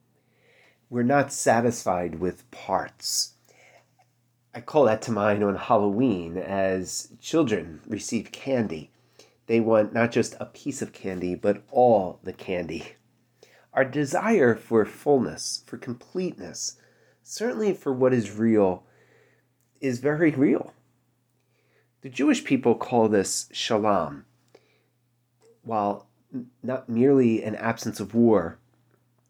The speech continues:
shalom is right order and harmony. It's fulfillment. It's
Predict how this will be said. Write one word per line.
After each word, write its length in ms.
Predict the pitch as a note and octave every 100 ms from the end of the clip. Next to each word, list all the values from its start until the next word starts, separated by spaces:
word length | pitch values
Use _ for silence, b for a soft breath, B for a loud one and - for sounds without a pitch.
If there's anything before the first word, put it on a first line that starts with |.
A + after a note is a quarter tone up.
| _ _ _ -
shalom 580 | - F#3 A#3 A#3+ G3 -
is 440 | B2+ B2 A#2 - -
right 320 | A#2 C3 B2 -
order 640 | C3 C3 F#2+ E2 D#2 -
and 140 | - G2+
harmony. 680 | - - D#3 A2+ D#2 C#2 _ _ _ _ _ _ _ _
It's 240 | C3+ - -
fulfillment. 760 | F3+ - - F#3 E3 F2+ E2 _
It's 320 | C3 B2+ -